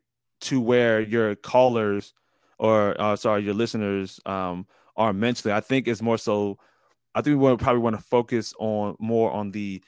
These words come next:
social issues, and 'cause we're specifically talking about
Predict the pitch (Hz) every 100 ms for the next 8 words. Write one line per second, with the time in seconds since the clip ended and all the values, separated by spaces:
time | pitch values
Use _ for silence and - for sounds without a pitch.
0 | _ _ _ - 131 143 156 - 151 160
1 | 165 165 - - 120 110 98 - 110 117
2 | - 127 127 117 113 110 104 101 101 95